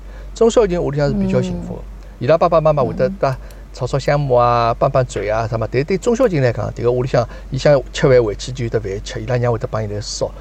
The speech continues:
Speaker 1: 迭个从小比较，呃，搿样子的环境下头生活的小姑娘呢，伊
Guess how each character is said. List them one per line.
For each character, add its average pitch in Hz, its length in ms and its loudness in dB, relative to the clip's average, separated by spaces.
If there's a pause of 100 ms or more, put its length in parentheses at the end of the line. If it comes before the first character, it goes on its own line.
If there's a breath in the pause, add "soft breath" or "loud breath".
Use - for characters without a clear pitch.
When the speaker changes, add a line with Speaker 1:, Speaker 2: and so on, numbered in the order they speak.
(640 loud breath)
Speaker 1:
迭 156 140 4
个 254 100 6
从 139 240 0
小 269 180 4
比 - 140 -10
较， 202 380 0
呃， 131 160 -2
搿 120 180 -4
样 202 120 2
子 233 100 0
的 190 60 2
环 113 160 -4
境 165 120 -6
下 139 80 -2
头 131 100 -2
生 147 180 -4
活 147 60 0
的 139 60 -2
小 123 120 -6
姑 139 100 -10
娘 123 140 -4
呢， 98 80 -10 (720)
伊 175 320 -6